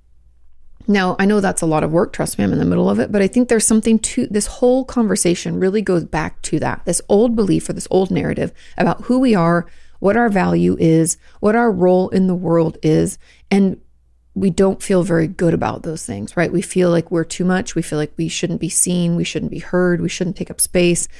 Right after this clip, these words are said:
We feel like we're bad if we ask for help, if we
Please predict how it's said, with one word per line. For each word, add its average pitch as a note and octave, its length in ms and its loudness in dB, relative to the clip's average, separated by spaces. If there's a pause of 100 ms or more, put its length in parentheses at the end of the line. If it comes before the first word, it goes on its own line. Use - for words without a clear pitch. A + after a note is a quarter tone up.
(160)
We F3 80 -4
feel E3+ 200 -2
like E3 120 0
we're D#3+ 140 0
bad E3+ 540 -2
if - 160 -6
we C#3+ 100 -4
ask - 300 -4
for B2+ 140 -8
help, G3 420 -2
if - 100 -14
we - 220 -6